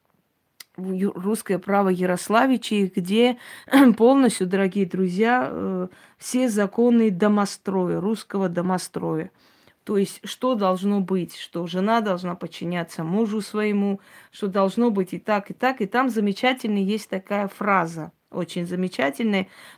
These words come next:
Мы знаем, что он очень любил свою жену Индигерду, которую звали, э, Анна.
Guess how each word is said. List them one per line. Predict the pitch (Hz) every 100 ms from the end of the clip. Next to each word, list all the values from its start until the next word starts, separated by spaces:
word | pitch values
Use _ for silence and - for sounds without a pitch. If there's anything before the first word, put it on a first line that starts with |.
| -
Мы | 214
знаем, | 226 247 240
что | - 214
он | 208
очень | 208 202 208
любил | 214 190 185
свою | 170 - 175 175
жену | 185 196 247 247
Индигерду, | 202 190 175 190 180 180 247 254 - - _
которую | - 190 214 208 202 196
звали, | 185 185 196 196 196 - 90 - _ _ _ _ _ _ -
э, | - 196 180 175
Анна. | - 196 196 196 196 185